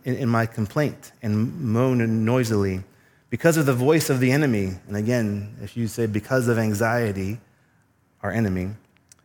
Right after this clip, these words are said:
because of the oppression of the wicked, because our spiritual enemy is seeking to oppress us. For they bring down trouble upon me, and in wrath they hate me. My heart is severely pained within me, and the terrors of death have fallen upon me.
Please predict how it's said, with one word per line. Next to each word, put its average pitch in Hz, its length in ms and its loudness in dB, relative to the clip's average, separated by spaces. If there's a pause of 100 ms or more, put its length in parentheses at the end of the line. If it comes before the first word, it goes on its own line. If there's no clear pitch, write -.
(260)
because 139 240 -2
of 139 80 -2
the 139 100 4
oppression 147 580 0
of 127 140 -2
the 120 100 0
wicked, 113 440 0
because 123 240 0
our 135 120 2
spiritual 160 540 0
enemy 117 380 2
is 117 200 0
seeking 123 360 -2
to 123 160 0
oppress 127 360 -2
us. 110 220 -2 (680)
For - 120 -4
they 139 120 6
bring 175 340 4
down 151 240 4
trouble 165 400 2
upon 113 380 0
me, 107 260 2
and 117 120 2
in 143 180 4
wrath 147 400 2
they 123 200 0
hate 143 300 0
me. 98 260 -4 (500)
My 123 140 4
heart 165 420 2
is 135 120 2
severely 135 520 2
pained 151 420 0
within 107 340 0
me, 98 120 -2
and 98 140 0
the 95 60 -2
terrors 139 560 2
of 107 160 0
death 123 340 2
have 104 140 -6
fallen 117 320 4
upon 120 360 -2
me. 95 180 -2